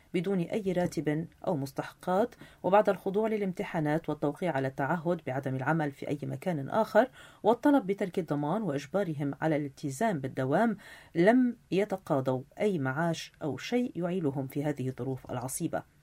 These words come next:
وسألوا: "هل حرماننا متعمد أم تقصير موظفين أو سياسية أو سياسة تجويع للذين يدخلون الأماكن التي يهرب منها الجميع وهي الحرائق التي من الممكن أن تودي بحياة أحد منا؟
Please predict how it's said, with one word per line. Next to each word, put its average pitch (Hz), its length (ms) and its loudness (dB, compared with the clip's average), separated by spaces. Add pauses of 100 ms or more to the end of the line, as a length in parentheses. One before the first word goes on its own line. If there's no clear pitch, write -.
(340)
وسألوا: 233 580 4
"هل 135 140 2
حرماننا 165 640 2
متعمد 190 640 0
أم 143 100 -4
تقصير 156 540 -2
موظفين 139 760 -2
أو 127 160 -6
سياسية 170 640 0 (360)
أو 196 140 4
سياسة 175 520 0
تجويع 160 840 0 (260)
للذين 160 360 4
يدخلون 185 500 0
الأماكن 190 680 0 (100)
التي 165 560 0
يهرب 160 420 -2
منها 160 220 0
الجميع 156 480 0
وهي 135 260 0
الحرائق 147 680 2 (400)
التي 143 440 2
من 139 120 0
الممكن 160 440 -2
أن 131 220 -2
تودي 185 300 0
بحياة 165 420 0 (200)
أحد 139 240 -4
منا؟ 127 380 -2